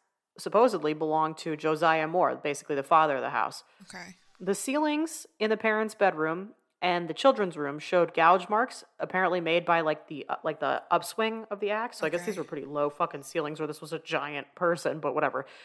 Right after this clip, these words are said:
Speaker 1: A piece of keychain was found on the floor in the downstairs bedroom, A pan of bloody water was discovered on the kitchen table, as well as a plate of uneaten food. All the doors were locked, which is weird.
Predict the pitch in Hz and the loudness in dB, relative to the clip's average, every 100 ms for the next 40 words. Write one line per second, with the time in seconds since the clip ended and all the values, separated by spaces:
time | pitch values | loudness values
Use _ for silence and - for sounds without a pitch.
0 | - - 196 269 302 240 202 - - 302 | -2 0 4 4 4 2 -2 -6 -4 -2
1 | 302 175 151 175 - _ _ _ - 190 | 0 -4 -4 -8 -12 _ _ _ -4 -4
2 | - 202 214 226 226 - 202 196 196 190 | 2 2 4 2 0 -2 2 4 4 2
3 | 170 185 202 202 180 156 151 135 131 139 | 0 2 2 2 0 0 0 -2 -2 -6
4 | 165 _ _ _ _ - - 208 214 220 | -8 _ _ _ _ -4 2 4 4 4
5 | 190 156 180 190 202 170 156 156 190 190 | 2 2 2 4 2 2 2 4 2 2
6 | 180 170 - 175 180 170 170 190 185 175 | -2 -6 0 2 4 2 0 -2 -2 -4
7 | - 156 151 170 165 156 175 202 175 - | -2 0 2 0 0 2 2 2 0 2
8 | 180 165 113 170 156 - 147 - 135 127 | 2 2 0 -2 -4 -8 -12 -6 -6 -6
9 | - _ _ _ _ - 190 302 294 196 | -14 _ _ _ _ 10 12 12 12 6
10 | 196 185 180 151 131 98 165 - - _ | 8 8 6 -2 0 0 -2 -6 -20 _
11 | _ _ _ _ _ _ _ 185 165 156 | _ _ _ _ _ _ _ -6 -4 -4
12 | 143 139 127 156 | -6 -6 -6 -8